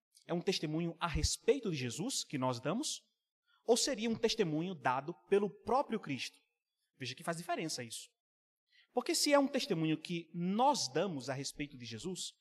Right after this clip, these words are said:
isso tem mais a ver com nós, com o que nós falamos, com o que nós pregamos. Mas se é um testemunho que o próprio Jesus dá,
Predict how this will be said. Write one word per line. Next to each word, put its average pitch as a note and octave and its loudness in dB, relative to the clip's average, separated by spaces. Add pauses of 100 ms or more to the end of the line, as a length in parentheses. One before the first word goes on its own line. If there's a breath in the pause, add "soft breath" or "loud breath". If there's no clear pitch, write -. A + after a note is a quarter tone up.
(420 soft breath)
isso F3+ -2
tem B3 0
mais A3+ 4
a G#3 4
ver F#3+ 2
com B3 0
nós, D#3 0
com F#3 -8
o - -4
que C#3+ -10
nós C3+ -4
falamos, C#3+ -4
com C#3 -6
o - -6
que C#3 -10
nós C3+ -6
pregamos. A#2 -8 (680 soft breath)
Mas D4 4
se D4+ 2
é C#4 4
um B3 0
testemunho C#3 0
que D#3 -6
o F#3 -2 (220)
próprio B3 4
Jesus E3+ 0
dá, C3 -4